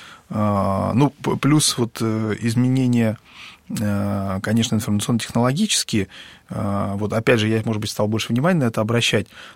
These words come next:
но важно понимать, что мы стоим не то чтобы на пороге, да, а что вот скорость, с которой они происходят, они, конечно, очень сильно будут менять, ну, все, да, и вот говорят там об отмирании профессий,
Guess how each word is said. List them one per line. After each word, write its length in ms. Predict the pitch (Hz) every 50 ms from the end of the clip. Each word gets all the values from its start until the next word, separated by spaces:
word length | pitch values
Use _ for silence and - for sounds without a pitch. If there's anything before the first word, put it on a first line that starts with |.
| _ -
но 120 | 110 107
важно 260 | 120 139 139 139 131
понимать, 320 | - - 120 127 147 170 170
что 140 | - - 110
мы 240 | 123 139 131 - -
стоим 380 | - - - 120 127 123 117 - - - - - - _ _ _ _
не 80 | - 120
то 80 | 160
чтобы 220 | 180 - 143 127 120
на 120 | 117 120
пороге, 500 | 117 - 131 127 135 127 110 98 95 95
да, 200 | 95 - 101 - -
а 100 | - 104
что 200 | 107 - - 117
вот 140 | 110 117 113
скорость, 400 | - - - 147 147 135 120 -
с 40 | -
которой 280 | - 110 - 113 110 107
они 120 | 110 113
происходят, 460 | 113 - 120 123 123 - - 214 165 123
они, 120 | 117 135
конечно, 300 | - 127 143 139 - -
очень 260 | - 143 127 - 123
сильно 240 | - - 156 139 127
будут 240 | 113 117 123 117 -
менять, 400 | 120 113 113 131 131 127 - - - - - - - - - - - _ _ - - - -
ну, 100 | 120 113
все, 420 | - - - - 127 98 80 - - _ _ _ _ _ - - - -
да, 360 | 101 104 117 123 123 113 95 -
и 220 | - 92 92 92
вот 120 | 92 95
говорят 340 | 95 95 95 98 101 101 95 -
там 160 | 101 98 95
об 80 | 95
отмирании 460 | 95 - - 104 98 98 92 95 92 92
профессий, 840 | - 95 90 - - - 143 156 151 - - - 120 110 107